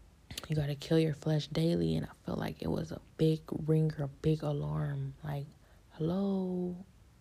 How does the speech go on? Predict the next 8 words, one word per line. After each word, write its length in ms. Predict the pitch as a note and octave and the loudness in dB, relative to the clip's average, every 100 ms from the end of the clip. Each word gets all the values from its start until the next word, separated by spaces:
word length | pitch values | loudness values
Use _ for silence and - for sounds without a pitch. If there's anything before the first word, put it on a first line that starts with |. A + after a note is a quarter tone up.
| - - - - | -20 -20 -20 -10
Like, 380 | D#3 E3+ F#3 - - - | -8 -6 -8 -12 -18 -8
God 280 | D3+ D3 C#3+ | -4 -2 -4
was 100 | C#3 | -6
trying 220 | C#3+ C#3+ | -6 -6
to 220 | D3 C#3 | -6 -8
tell 200 | - E3 | -6 -4
me 120 | F3 | -4
something. 280 | D#3 - - | -4 -10 -14